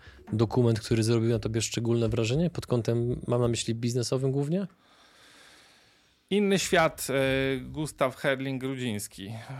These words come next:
Speaker 2: Myślę, że nasi politycy też to czytali i widzą, do jakiego miejsca można popchnąć człowieka, a on jeszcze dalej rusza rękami, nogami,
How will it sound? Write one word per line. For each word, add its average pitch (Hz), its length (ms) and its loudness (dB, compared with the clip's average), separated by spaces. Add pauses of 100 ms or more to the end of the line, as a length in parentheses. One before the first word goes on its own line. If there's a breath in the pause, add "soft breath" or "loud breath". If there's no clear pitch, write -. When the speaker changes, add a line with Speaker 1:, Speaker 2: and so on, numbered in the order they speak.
(140)
Speaker 2:
Myślę, 143 380 -4
że 135 120 -2
nasi 139 280 -4
politycy 135 540 -8
też 131 220 -2
to 131 120 -8
czytali 135 680 0
i 131 220 -8
widzą, 139 480 0
do 131 120 0
jakiego 131 440 -2
miejsca 135 540 0
można 123 280 -2
popchnąć 127 520 -4
człowieka, 151 680 0
a 135 100 0
on 135 140 0
jeszcze 131 260 -6
dalej 123 320 0
rusza 120 280 -6
rękami, 117 580 -4
nogami, 117 680 -2